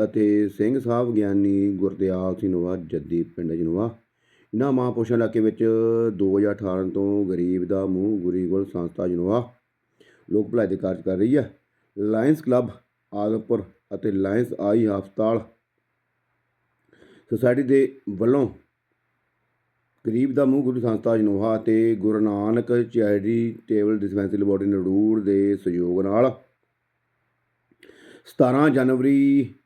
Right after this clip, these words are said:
ਦਿਨ ਸ਼ਨੀਵਾਰ ਨੂੰ ਭਾਈ ਬੋਤਾ ਸਿੰਘ ਤੇ ਭਾਈ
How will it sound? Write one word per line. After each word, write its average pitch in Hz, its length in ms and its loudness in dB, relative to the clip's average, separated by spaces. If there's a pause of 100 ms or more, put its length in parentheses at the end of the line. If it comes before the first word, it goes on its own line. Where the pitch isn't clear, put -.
(140)
ਦਿਨ 117 320 0
ਸ਼ਨੀਵਾਰ 117 560 0
ਨੂੰ 127 260 0 (1700)
ਭਾਈ 120 220 -2
ਬੋਤਾ 120 400 2
ਸਿੰਘ 143 180 2
ਤੇ 147 80 4
ਭਾਈ 120 340 2